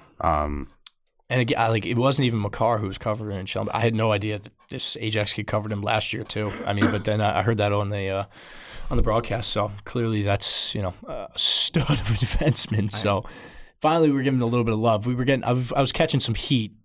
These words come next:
Speaker 2: to, uh,
Speaker 1: The
Speaker 2: from, what?
Speaker 1: The goalie stats are identical too.
Speaker 2: Are they <laughs> really?
Speaker 1: They both had fifteen saves.
Speaker 2: Well, that's like talking about, we were
Speaker 3: That's
Speaker 2: talking
Speaker 3: great.
Speaker 2: about, you know, the Bryant kid and the
Speaker 3: <laughs>
Speaker 2: Loyola kid for a
Speaker 3: Yeah.
Speaker 2: Rookie of the Week noms. They had the exact same stat
Speaker 3: Dude,
Speaker 2: line.
Speaker 3: to the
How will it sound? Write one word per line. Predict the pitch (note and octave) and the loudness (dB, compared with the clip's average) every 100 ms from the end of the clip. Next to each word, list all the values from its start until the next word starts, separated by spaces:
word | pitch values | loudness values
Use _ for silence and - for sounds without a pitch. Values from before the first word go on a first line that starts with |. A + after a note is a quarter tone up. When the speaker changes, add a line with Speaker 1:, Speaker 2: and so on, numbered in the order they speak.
| - | -4
Speaker 2:
to, | A#2 A2 G#2 | 2 2 4
uh, | G#2+ G2+ | 2 2
Speaker 1:
The | F#2 | 0
Speaker 2:
from, | A2 G2+ - - | -2 -6 -10 -12
what? | D3+ G#2 - _ _ | -6 -6 -6 _ _
Speaker 1:
The | E2 | -2
goalie | F2+ F2+ D#2 | 0 2 0
stats | D2+ D#2 D#2 | -2 -4 -6
are | D#2+ | -6
identical | D2+ D2+ D#2 | -6 -8 -10
too. | D#2+ D2 D2 - _ | -10 -12 -12 -20 _
Speaker 2:
Are | G2+ | -2
they | A2 B2 C3 | 2 2 0
<laughs> | - | -2
really? | F3 A3 - G#4 - D#4+ - - - - G3+ - - - - - - _ - - - - - | -2 -2 -2 -2 0 -2 -2 -16 -20 -18 -18 -18 -18 -18 -18 -20 -20 _ -20 -20 -20 -20 -8
Speaker 1:
They | D2+ | -2
both | E2 D#2 | 0 0
had | C#2+ | -2
fifteen | D#2 C#2+ C#2+ C#2 | -4 -4 -4 -4
saves. | C#2+ C#2+ | -4 -2
Speaker 2:
Well, | C#3 | 2
that's | D#3+ F3+ | 2 2
like | E3+ | -2
talking | - D#3 D3 C#3 | 0 0 0 0
about, | C3+ | 2
we | C#3 | 0
were | C#3 | 0
Speaker 3:
That's | - | 0
Speaker 2:
talking | C#3 C#3+ | -2 0
Speaker 3:
great. | B2 | 2
Speaker 2:
about, | A2+ A2 - | 2 0 -2
you | - | 0
know, | F#2+ | 0
the | G#2 G#2 | 0 2
Bryant | A2 A2 A#2 | 4 4 2
kid | A2 A#2+ A2+ | 2 2 4
and | |
the | G#2+ G#2 | 4 4
Speaker 3:
<laughs> | G2+ | 4
Speaker 2:
Loyola | G#2+ A#2+ B2 | 4 4 2
kid | - G2 F#2 | 2 -4 -4
for | - G2+ | 0 4
a | G2+ | 4
Speaker 3:
Yeah. | G2+ | 4
Speaker 2:
Rookie | A#2+ A#2 | 4 4
of | |
the | G#2 | 4
Week | A2+ A#2+ | 2 2
noms. | G2 F#2 G2 - | 0 0 -2 0
They | A2 | 2
had | G#2+ | 2
the | G#2+ | 0
exact | G2+ G#2 - - | -2 -2 -2 -2
same | - | -6
stat | - G2 | -2 0
Speaker 3:
Dude, | F2 | 0
Speaker 2:
line. | - | -4
Speaker 3:
to | A2 | -8
the | G#2+ | -12